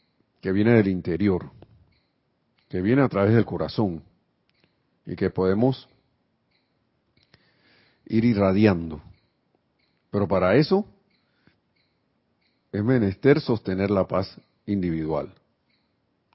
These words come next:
Individual. A veces uno quiere hacer, dar servicio y eso está bien,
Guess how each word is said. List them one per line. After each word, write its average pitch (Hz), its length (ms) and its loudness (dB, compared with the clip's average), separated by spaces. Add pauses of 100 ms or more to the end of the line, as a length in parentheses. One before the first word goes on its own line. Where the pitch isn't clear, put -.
(120)
Individual. 101 640 0
A 85 60 0
veces 104 280 0
uno 131 320 0 (200)
quiere 117 180 -2
hacer, 120 320 -2 (120)
dar 110 260 -2
servicio 113 580 -2
y 92 40 -4
eso 101 160 -4
está 117 200 0
bien, 117 280 0